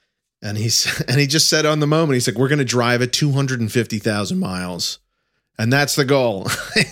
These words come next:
think that'd be so cool. No, I, you know, what it really is, is, uh, it's a gateway, you know, just anything else. Uh, this is a gateway to, uh, talking about innovation and engineering and can do and stuff like that.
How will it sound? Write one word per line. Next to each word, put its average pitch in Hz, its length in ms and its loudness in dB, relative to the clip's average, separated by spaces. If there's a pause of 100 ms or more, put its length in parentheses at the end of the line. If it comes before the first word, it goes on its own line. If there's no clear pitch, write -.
(100)
think 151 300 -2
that'd 151 200 -2
be - 80 -4
so - 240 0
cool. 147 260 -4 (300)
No, 151 180 2
I, 143 120 2
you 165 280 0
know, 165 140 2
what 165 160 0
it 165 60 -2
really 175 340 2
is, 143 320 0
is, 123 340 0
uh, 107 180 0
it's 165 180 0
a 208 40 0
gateway, 143 500 -2
you 113 120 0
know, 123 80 2
just 147 220 -2
anything 131 260 -2
else. 131 400 -2
Uh, 110 240 -2
this 131 180 -2
is 127 120 -2
a 123 40 0
gateway 101 580 -4
to, 104 420 -4
uh, 98 240 -6 (480)
talking 123 420 -2
about 104 500 -4 (920)
innovation 110 580 -2
and 101 140 -4
engineering 101 800 -4
and 90 160 -10
can 104 340 -4
do 98 400 -4
and 92 140 -8
stuff - 260 -8
like 95 220 -10
that. 95 340 -10